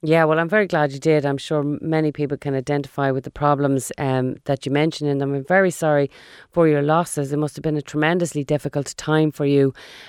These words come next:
Um, and then we're looking at somebody else or even ourselves.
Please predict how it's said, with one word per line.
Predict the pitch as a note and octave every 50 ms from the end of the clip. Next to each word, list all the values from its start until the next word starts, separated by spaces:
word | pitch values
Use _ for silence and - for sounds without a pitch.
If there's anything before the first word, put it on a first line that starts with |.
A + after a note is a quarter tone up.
| - -
Um, | - D3 C#3 C#3 C#3+ C#3+ - - _ -
and | - F3 F3
then | F3 F3
we're | E3+ G#3 A3
looking | A#3+ C4 C4+ - D#4 C4+ A3+
at | F3+ -
somebody | - F#3 E3+ D#3+ D#3+ D#3+ D#3+
else | D#3 D3+ D3+ D3 -
or | D3 D3+
even | D#3 D#3 D3 D3 C#3
ourselves. | C#3 C3+ - - - D3+ D3 C#3+ C#3 C3 C3 B2 C3 - -